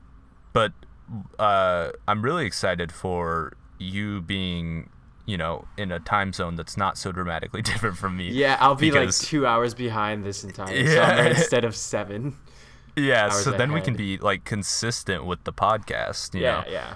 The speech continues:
Speaker 1: Um, because I'm hoping, I mean, I, I don't know what you're hoping, but I'm hoping it keeps going.
Speaker 2: Ooh, I was,
Speaker 1: I think that
Speaker 2: ooh,
Speaker 1: was
Speaker 2: I kind of,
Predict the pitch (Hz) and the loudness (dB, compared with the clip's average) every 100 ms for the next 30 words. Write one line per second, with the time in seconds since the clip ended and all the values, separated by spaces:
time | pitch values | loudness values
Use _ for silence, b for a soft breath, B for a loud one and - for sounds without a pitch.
0 | - - 80 76 - - - 104 101 90 | -2 0 0 -2 -8 -12 -8 -2 -2 0
1 | 120 165 92 78 71 - - - 80 67 | 0 0 -2 -4 -8 -14 -18 -8 -8 -6
2 | 50 - - 85 73 - 95 87 85 90 | -10 -16 -6 -4 -2 -2 0 0 -2 -4
3 | 101 95 85 104 143 92 80 92 87 80 | -4 -4 -2 0 0 0 -2 -4 -4 -4
4 | 87 110 98 85 - 90 - - 92 90 | -2 -2 -2 -6 -6 -8 -8 -2 0 2
5 | 101 117 101 92 110 117 - - 101 113 | 2 0 0 0 0 0 -2 0 2 2
6 | 101 98 - 113 113 117 107 101 | 2 2 2 2 2 -2 0 0